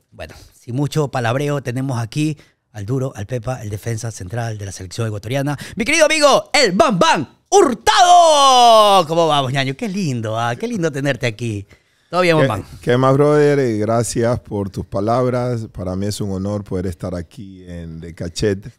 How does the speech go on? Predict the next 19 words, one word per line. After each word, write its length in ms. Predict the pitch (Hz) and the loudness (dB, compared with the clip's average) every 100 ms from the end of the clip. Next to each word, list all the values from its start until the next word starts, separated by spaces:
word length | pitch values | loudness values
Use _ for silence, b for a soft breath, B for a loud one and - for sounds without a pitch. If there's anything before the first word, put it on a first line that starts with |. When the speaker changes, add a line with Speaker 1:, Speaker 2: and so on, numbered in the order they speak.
| _ | _
Speaker 1:
De 140 | 131 - | -10 -8
Cachete. 800 | - 92 - 127 107 - 98 _ _ _ | -8 -6 -4 -4 -6 -12 -16 _ _ _
Speaker 2:
Eh, 960 | 107 101 104 92 92 87 85 82 78 58 - - | -12 -8 -6 -4 -4 -4 -6 -8 -10 -14 -18 -14
realmente 1120 | 92 101 104 107 101 - 101 92 87 82 80 - _ _ _ _ _ _ | -6 -4 -2 -4 -4 -2 0 0 -2 -6 -8 -14 _ _ _ _ _ _
un 180 | - 98 | -8 -8
programa 480 | 101 117 113 117 117 | -2 0 0 0 0
diferente. 720 | 107 - 101 131 117 107 95 | -2 -2 -2 -2 -2 -4 -4
No 180 | 90 101 | -4 -6
sabía, 800 | - 95 107 135 113 95 98 98 _ _ | -4 -2 0 2 2 0 -4 -10 _ _
eh, 300 | _ 90 80 87 | _ -20 -18 -12
en 120 | 87 | -8
realidad, 800 | 92 90 90 90 98 104 117 117 _ _ _ _ _ _ _ _ _ | -6 -6 -4 -4 0 0 -2 -6 _ _ _ _ _ _ _ _ _
el 160 | 92 90 | -10 -6
tema 340 | - 110 110 | -4 -2 0
de 140 | 107 104 | 2 0
escenario, 960 | - 95 107 127 120 117 110 107 104 - | 0 -2 0 2 2 2 2 0 -2 -4
pero 520 | 92 87 87 85 85 | -4 -2 -2 -4 -6
lo 260 | 85 87 | -6 -6
veo 680 | 92 104 104 101 90 87 82 | -2 0 0 0 -2 -4 -8